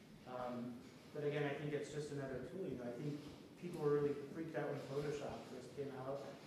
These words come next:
um, and now that's, like, our basic, um, a tool that we use every day. Um, you know, same in,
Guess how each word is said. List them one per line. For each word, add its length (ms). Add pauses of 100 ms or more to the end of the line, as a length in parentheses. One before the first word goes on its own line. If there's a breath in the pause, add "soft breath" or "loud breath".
(120)
um, 260
and 140
now 220
that's, 400 (160)
like, 120
our 160
basic, 400 (360)
um, 440 (400)
a 40 (120)
tool 160
that 80
we 160
use 120
every 240
day. 320 (240)
Um, 360 (1300)
you 80
know, 120
same 280
in, 360